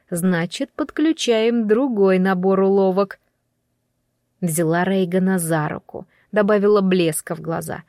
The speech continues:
посмотрела так, как делала, вымаливаю Торна что-нибудь страшно дорогое и, на его взгляд, бесполезное, но безумно мне нужное. Иногда на полчаса нужное, конечно, но, тем не менее,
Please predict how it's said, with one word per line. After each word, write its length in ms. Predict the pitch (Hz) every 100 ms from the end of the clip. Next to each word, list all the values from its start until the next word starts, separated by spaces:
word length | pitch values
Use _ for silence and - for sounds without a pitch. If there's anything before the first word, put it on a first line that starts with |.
| _ -
посмотрела 640 | - 240 247 247 254 254 226 _ _ _ _ -
так, 320 | 285 359 359 _ -
как 300 | 285 254 214
делала, 500 | 226 330 311 285 285
вымаливаю 640 | 247 269 277 269 262 262
Торна 500 | - 269 254 240 233
что-нибудь 520 | - - 208 202 190
страшно 480 | - - 196 - 190
дорогое 640 | 180 180 170 170 160 151 - _
и, 100 | -
на 40 | 208
его 260 | 202 190
взгляд, 440 | 185 180 208 240 - _ -
бесполезное, 840 | 220 - 247 240 160 165 196 202 _
но 240 | 185 190 196
безумно 640 | 190 277 262 269 233 220
мне 200 | 233 262
нужное. 540 | 247 175 160 165 190 _ _ _ _ _ -
Иногда 520 | 185 175 165 240 220
на 300 | 170 180 175
полчаса 600 | - 220 214 - 208 214
нужное, 380 | 294 247 196 170
конечно, 460 | 180 175 156 190
но, 180 | 185 220
тем 240 | 208 202 185
не 100 | 175
менее, 440 | 285 285 160